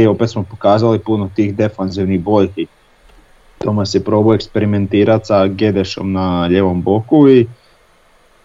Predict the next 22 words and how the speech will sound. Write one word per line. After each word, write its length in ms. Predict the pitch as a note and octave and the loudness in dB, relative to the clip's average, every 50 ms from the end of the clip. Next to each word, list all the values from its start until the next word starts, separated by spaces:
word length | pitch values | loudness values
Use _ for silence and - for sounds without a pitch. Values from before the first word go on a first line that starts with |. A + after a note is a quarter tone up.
| _ _ _ _ | _ _ _ _
čak 260 | - C#3 B2 B2 - B2 | -2 -2 -2 0 -2 -10
u 40 | |
toj 220 | - - C3 B2 A#2 | -4 0 0 0 0
prvoj 400 | A#2+ - - A2+ A2+ A#2+ A#2 A2 | -2 -4 -4 -2 0 0 0 0
utakmici 720 | A2 G#2+ - B2+ A#2+ - A#2+ A2 G#2 G2 - - G#2+ G2 G2+ _ _ _ _ _ _ _ _ _ _ | 0 -2 -4 -6 -6 -6 -8 -8 -8 -8 -8 -8 -8 -8 -10 _ _ _ _ _ _ _ _ _ _
gdje 100 | - A2 | -4 -4
je 100 | G2+ G2 | -4 -2
to 120 | - A2 | -2 0
radio, 380 | G#2 A2 G#2+ A2 A2 A#2 A2+ G2+ | 2 4 4 4 4 2 0 0
to 440 | G2 - A2 G#2+ G2+ F#2+ F#2+ F2+ C2+ C2 _ _ _ _ _ _ | -2 -6 -4 -4 -2 -2 -2 -4 -6 -10 _ _ _ _ _ _
ok 280 | - G#2 G#2+ G#2 - - A2 G#2 G#2 F#2+ F2+ D#2+ - - | -8 -8 -8 -8 -4 -2 0 2 2 0 -2 -6 -10 -14
izgledalo 680 | F#2+ F#2 G#2 G2 G#2 G2+ G2+ G2+ G#2 G2 F#2 F2+ F2 F2 | -12 -10 -6 -2 0 0 2 2 2 2 2 2 0 -2
na 120 | F2+ F2+ | -4 -4
neki 320 | F2 F2+ F#2 F#2 - E2+ | -4 -4 -6 -6 -8 -8
način, 380 | F2+ F2+ F2+ F#2 F#2+ F#2+ - A2+ | -6 -4 -2 -2 -2 -2 -2 -2
vjerojatno 320 | G#2 G2+ F#2+ F#2 - G2 | 0 0 0 0 -2 -4
je 40 | G2 | -6
htio 200 | F#2+ - A2+ G#2 | -4 -2 0 0
onog 220 | G2+ G2+ G2+ G2 G2+ | 0 0 -2 -4 -4
Sarija 480 | - - G#2 G2+ G2 F#2+ F#2 F2+ F2+ | -2 0 2 2 2 2 0 0 0
uštopat, 560 | F#2 G2 G2+ - - B2 A#2 - A2+ G#2 G2 | 0 -2 -2 -2 -4 -4 -2 0 -2 -2 0
al-, 200 | - G2+ G2+ F#2+ | 0 0 -2 -2